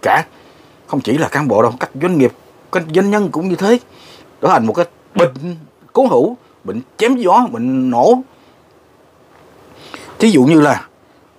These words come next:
vào, à, giữa năm hai không mười bảy, một nhóm kỹ sư nói rằng phi thuyền Việt Nam đầu tiên sẽ đưa người lên gian, không gian vào cuối năm nay, tức là hai không mười bảy, cuối năm hai không mười bảy. Nhưng nhiều người nói vui rằng phi thuyền,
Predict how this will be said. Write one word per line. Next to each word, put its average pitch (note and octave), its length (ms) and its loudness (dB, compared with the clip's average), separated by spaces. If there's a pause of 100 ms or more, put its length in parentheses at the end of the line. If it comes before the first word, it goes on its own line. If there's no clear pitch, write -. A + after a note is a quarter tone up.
(580)
vào, A#2 320 2
à, G#2+ 40 -2 (100)
giữa B2 180 2
năm F#3 200 0
hai F3+ 120 -4
không F3+ 140 -6
mười C#3 120 0
bảy, D3 280 2 (1000)
một A#2+ 160 -2
nhóm F#3+ 200 2
kỹ F#3 120 2
sư F3+ 240 4
nói G#3+ 100 2
rằng C3+ 180 0
phi G3+ 140 -4
thuyền D#3+ 200 0
Việt D3+ 120 -4
Nam F#3+ 260 -2
đầu D3 180 0
tiên G#3 200 2
sẽ F#3+ 100 -2
đưa F#3+ 120 4
người D3 200 4
lên E3 180 2
gian, F#3 180 0
không F3+ 200 -4
gian F3+ 200 0 (420)
vào B2 260 -2
cuối F3 320 -2 (100)
năm E3 180 -2
nay, E3+ 220 0 (520)
tức - 160 -2
là A2+ 220 2
hai C3+ 160 -2
không C#3+ 180 -4
mười A#2 120 -2
bảy, F#2+ 200 -4 (800)
cuối F3+ 120 2
năm F3 100 0
hai D#3 100 -4
không D3 100 -4
mười A#2+ 100 0
bảy. B2+ 220 -2 (360)
Nhưng D3 120 -4
nhiều C3 140 4
người B2+ 140 4
nói E3 100 2
vui E3 200 2
rằng C#3 140 2
phi D#3 100 -2
thuyền, B2 420 -2